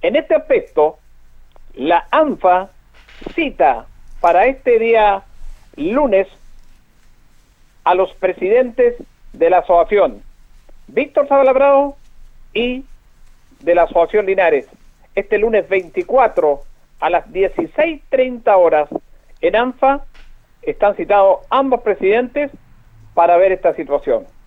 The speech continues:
con los dos equipos perdiendo los puntos por infringir el artículo cien, el artículo treinta y uno.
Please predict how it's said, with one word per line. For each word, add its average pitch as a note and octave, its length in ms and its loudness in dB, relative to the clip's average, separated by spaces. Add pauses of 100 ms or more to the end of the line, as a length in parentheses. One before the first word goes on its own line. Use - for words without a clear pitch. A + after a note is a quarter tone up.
(460)
con E3+ 160 0
los E3 80 2
dos A#3+ 180 0
equipos A#3+ 420 -2 (120)
perdiendo A#3 480 0
los G#3 140 2
puntos B3+ 500 0 (400)
por D#3+ 100 0
infringir E3 440 -4
el G3 100 4
artículo F#3+ 460 -2
cien, E3 240 -8 (100)
el D#3 160 -2
artículo F3 500 -2
treinta F3 360 0
y F#3 80 2
uno. A2+ 300 -4